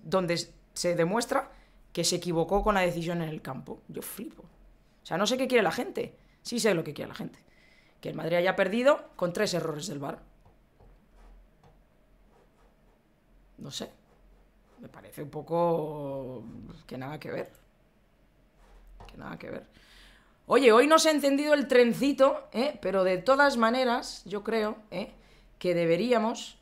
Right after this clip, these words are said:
que deberíamos escuchar un poco a Bon Jovi, ¿no? Ya que es mi canal, ya que es mi canal y aquí se escucha lo que yo quiera,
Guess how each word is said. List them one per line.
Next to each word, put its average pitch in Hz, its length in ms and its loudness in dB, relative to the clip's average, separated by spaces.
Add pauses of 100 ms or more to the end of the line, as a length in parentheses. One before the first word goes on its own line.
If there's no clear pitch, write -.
(180)
que 160 120 -6
deberíamos 175 600 -2
escuchar 170 400 -6
un 180 80 -4
poco 185 240 0
a 175 60 2
Bon 160 240 0
Jovi, 196 280 0
¿no? 196 140 -4
Ya 175 160 -6
que 185 80 -8
es 170 80 -6
mi 185 140 -6
canal, 190 440 -2 (580)
ya 170 180 -8
que 190 60 -6
es 185 100 -6
mi 196 100 -2
canal 190 580 2
y - 60 -12
aquí 190 240 -10
se 196 120 -8
escucha 196 360 -6
lo 165 140 -4
que 165 100 -10
yo 180 180 -6
quiera, 220 460 -2